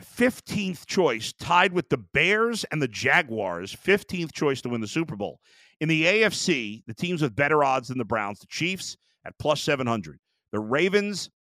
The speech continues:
the Bengals, and the Bills all at plus one thousand. Then you have the Dolphins at plus two thousand. They're fifth. The Texans are sixth, tied with some other teams in the N F C. Oh, no, tied with the Jets.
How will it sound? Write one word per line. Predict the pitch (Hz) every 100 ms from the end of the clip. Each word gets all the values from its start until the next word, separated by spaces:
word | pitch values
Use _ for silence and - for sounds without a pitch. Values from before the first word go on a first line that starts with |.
| _ -
the | 110
Bengals, | 95 156 175 175 180 170 -
and | 117 113
the |
Bills | 92 139 160 160 160 - -
all | 143 151 127 123 -
at | 117
plus | - 139 127
one | 120 120 110
thousand. | - 135 123 92 90 135 _ _ _ _ _ _ _ _ _ _ _ -
Then | 110 170 196
you |
have | 165 156
the | 131
Dolphins | 107 143 165 185 185 151
at | 139
plus | 147 139
two | - 147
thousand. | 131 120 113 120
They're | 113 131
fifth. | - 160 113 - _ _ _ _ _
The | 107
Texans | - 202 202 - 175 147
are | 107
sixth, | - - 185 - - _ _ _ -
tied | 156 143
with | 127
some | - 123 120 _ -
other | - 123
teams | 104 117 104 104
in |
the | 98 107
N | 131
F | 98
C. | - 101 113 -
Oh, | 147
no, | 170 156 - _ _ _ -
tied | 151 180
with | 139
the |
Jets. | 113 107 175 208 - - -